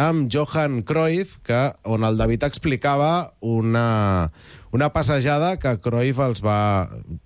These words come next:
ho diré així, els va regalar al David Torres i al, i al Xavi Torres, el company de T V tres, un, un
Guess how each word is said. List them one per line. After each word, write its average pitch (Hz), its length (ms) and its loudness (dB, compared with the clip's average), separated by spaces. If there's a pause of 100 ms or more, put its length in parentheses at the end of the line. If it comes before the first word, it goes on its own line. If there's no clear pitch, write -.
(120)
ho 92 240 0
diré 110 220 2
així, 160 180 2
els 127 160 0
va 127 160 2
regalar 135 600 2
al 120 180 0
David 113 300 0
Torres 139 340 0
i 131 60 2
al, 117 340 2 (480)
i 123 160 0
al 110 80 -2
Xavi 127 240 2
Torres, 147 240 0
el 135 160 -2
company 131 320 -2
de 147 80 0
T 143 160 0
V 139 80 0
tres, 143 320 0
un, 151 460 0
un 117 320 2